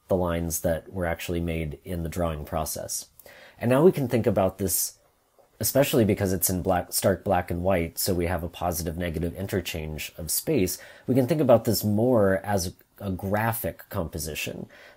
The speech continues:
meaning that it's really relying on, um, basic principles and elements of designs like shape, line, space, texture, uh, value, in order to not communicate something specific, but to give a sense of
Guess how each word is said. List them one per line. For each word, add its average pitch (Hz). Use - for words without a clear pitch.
meaning 101
that 92
it's 98
really 120
relying 95
on, 85
um, 78
basic 120
principles 95
and 90
elements 92
of 92
designs 87
like 80
shape, -
line, 92
space, -
texture, 95
uh, 101
value, 95
in 117
order 107
to 98
not 120
communicate 160
something 117
specific, 98
but 90
to 92
give 92
a 98
sense 95
of 87